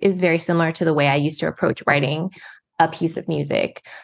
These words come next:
So, um, it, they're just different mediums. I actually think I use the same part of the brain,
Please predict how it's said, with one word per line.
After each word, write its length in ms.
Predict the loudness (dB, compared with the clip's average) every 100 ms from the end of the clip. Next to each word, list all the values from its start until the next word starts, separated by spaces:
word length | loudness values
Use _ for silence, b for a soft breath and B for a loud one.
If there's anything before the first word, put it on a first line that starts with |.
| B
So, 840 | -4 2 4 6 4 2 0 -2
um, 260 | -2 -2 0
it, 200 | -2 2
they're 120 | 2
just 300 | 2 -2 -2
different 280 | -4 -2 -2
mediums. 680 | -4 -6 -6 -8 -6 -8 -2
I 160 | 2 2
actually 380 | 2 2 2 2
think 200 | 2 2
I 40 |
use 300 | 2 2 0
the 140 | -4 -8
same 580 | -4 -4 -2 -4 -6 -10
part 260 | -4 0 0
of 80 | 0
the 100 | 0
brain, 460 | 0 0 0 -2